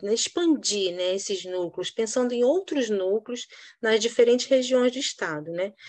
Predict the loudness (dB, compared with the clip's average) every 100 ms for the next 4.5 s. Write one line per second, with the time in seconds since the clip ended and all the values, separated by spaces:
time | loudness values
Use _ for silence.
0 | -20 -20 -8 0 0 2 2 2 0 2
1 | 2 4 0 -2 0 0 2 0 0 -2
2 | -2 -4 -4 -6 -8 -12 -4 -2 0 0
3 | 0 0 0 0 2 4 4 0 -6 -8
4 | -4 0 0 -2 -6